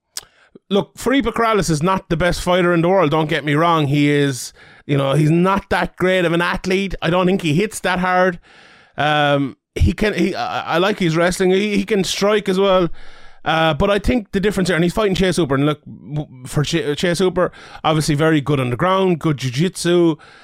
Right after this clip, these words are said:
a very light frame, not the strongest in the world, uh, has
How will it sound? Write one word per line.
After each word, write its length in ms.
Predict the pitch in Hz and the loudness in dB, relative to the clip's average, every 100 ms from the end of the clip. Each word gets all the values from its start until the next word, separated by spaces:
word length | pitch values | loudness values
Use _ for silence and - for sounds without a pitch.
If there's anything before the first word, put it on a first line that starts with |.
| - - _ _ | -20 -20 _ _
a 80 | 143 | -2
very 460 | 131 120 190 196 185 | -2 0 2 2 4
light 500 | 151 156 170 180 175 | 4 4 4 2 -2
frame, 880 | - - 170 170 170 165 165 160 135 | -8 -2 0 2 2 2 0 -2 -6
not 360 | 127 170 180 - 151 | -2 0 0 -2 -6
the 80 | |
strongest 760 | 151 - 175 170 165 147 - - | -4 0 2 2 0 -2 -8 -4
in 180 | 156 160 | 0 2
the 80 | 151 | 4
world, 580 | 160 160 156 156 147 - - - - _ | 4 4 4 2 0 -6 -20 -20 -20 _
uh, 580 | - 147 147 139 135 127 - _ _ | 0 2 2 2 2 0 -4 _ _
has 440 | 135 156 151 123 | -2 0 0 -2